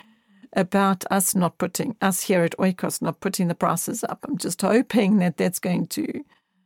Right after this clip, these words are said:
be one less strain on families where they have to think, "Oh, no, now," you know, when they go to purchase the things they need for the education of their children, they now have to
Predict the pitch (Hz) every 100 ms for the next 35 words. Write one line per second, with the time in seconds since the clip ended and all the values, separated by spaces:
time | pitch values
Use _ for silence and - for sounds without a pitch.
0 | _ _ _ _ 196 185 214 240 226 226
1 | 220 - 226 214 202 185 175 185 175 165
2 | - - 175 175 175 202 190 196 220 226
3 | 220 233 254 247 226 208 208 208 202 190
4 | 190 190 185 208 180 - - 240 226 202
5 | - 185 196 185 180 - 180 175 - 262
6 | - 175 - - 190 185 190 175 190 -
7 | 180 170 180 - 180 - _ _ _ -
8 | 190 190 190 165 -